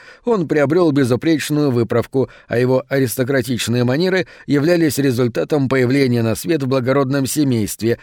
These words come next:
чью фамилию он согласился не порочить, никогда не называясь ею. У напарника Беккера были каштановые вьющиеся волосы,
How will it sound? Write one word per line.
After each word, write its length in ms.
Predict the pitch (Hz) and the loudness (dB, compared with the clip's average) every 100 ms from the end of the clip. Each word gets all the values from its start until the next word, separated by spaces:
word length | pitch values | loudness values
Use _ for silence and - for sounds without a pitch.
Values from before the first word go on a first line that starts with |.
| - | -10
чью 200 | - 123 | -6 -4
фамилию 440 | - 110 127 143 120 | -2 0 0 2 0
он 100 | 110 | 0
согласился 600 | 131 120 110 120 113 123 | -2 -2 -2 -2 -2 0
не 120 | 127 | 0
порочить, 560 | 123 156 208 214 214 - | 0 0 0 -2 -6 -2
никогда 540 | 156 135 127 117 156 | 0 2 0 2 0
не 120 | 156 | 0
называясь 640 | 135 117 107 104 110 107 - | 0 0 -2 0 0 -2 -6
ею. 280 | 71 67 - _ _ _ _ _ | -12 -14 -18 _ _ _ _ _
У 100 | 101 | -2
напарника 640 | 135 151 214 214 180 143 | -2 0 0 2 0 0
Беккера 360 | 127 180 175 160 | 0 0 2 2
были 260 | 139 143 135 | 2 2 2
каштановые 680 | 135 117 170 165 156 147 | 0 -2 -2 -2 0 2
вьющиеся 680 | 120 143 131 - 131 123 107 | 2 2 0 -2 -4 -2 -2
волосы, 500 | 95 117 165 - | -2 -2 -2 -6